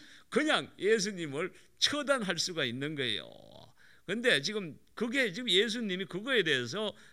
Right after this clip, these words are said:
대답을 안 하시는 거예요. 나중에 보시면은 빌라도가 "내가 왕이냐?" 물으니까 예수님이 그러시잖아요. 어,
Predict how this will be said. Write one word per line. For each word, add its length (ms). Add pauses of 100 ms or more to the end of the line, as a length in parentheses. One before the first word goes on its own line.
대답을 640
안 200
하시는 400
거예요. 500
나중에 360
보시면은 600 (300)
빌라도가 840 (300)
"내가 600 (680)
왕이냐?" 760
물으니까 580 (140)
예수님이 460
그러시잖아요. 1040
어, 280